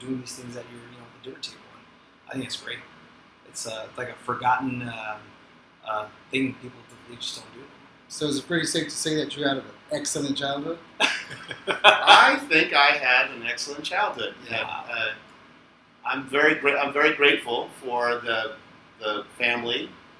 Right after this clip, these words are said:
Speaker 3: that I was raised with. My parents, uh, God bless them, are still alive.
Speaker 2: Beautiful.
Speaker 3: In fact, just
Speaker 1: Wow.
Speaker 3: before this, um, I ran over to their house. You know, we, we, I was walking precincts, <laughs>
Speaker 1: <laughs>
Speaker 3: and I knocked off walking precincts, and I hadn't,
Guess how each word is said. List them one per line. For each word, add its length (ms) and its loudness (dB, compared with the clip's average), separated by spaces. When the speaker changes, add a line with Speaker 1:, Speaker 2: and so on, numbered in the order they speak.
Speaker 3:
that 260 -10
I 60 -4
was 180 -8
raised 220 -4
with. 120 -10
My 120 -2
parents, 560 -2
uh, 120 -4
God 260 2
bless 220 -4
them, 100 -12
are 40 -10
still 240 -4
alive. 300 -2
Speaker 2:
Beautiful. 280 -12
Speaker 3:
In 60 -12
fact, 240 0
just 200 -2
Speaker 1:
Wow. 60 -8
Speaker 3:
before 300 0
this, 360 -4
um, 420 -2
I 120 -4
ran 260 2
over 200 -6
to 80 -18
their 120 -4
house. 480 0
You 80 -14
know, 120 -10
we, 100 -14
we, 60 -14
I 60 -14
was 200 -12
walking 360 0
precincts, 720 -2
<laughs> 40 -20
Speaker 1:
<laughs> 100 -20
Speaker 3:
and 840 0
I 100 4
knocked 340 4
off 220 6
walking 260 0
precincts, 640 -4
and 120 -4
I 80 0
hadn't, 380 -2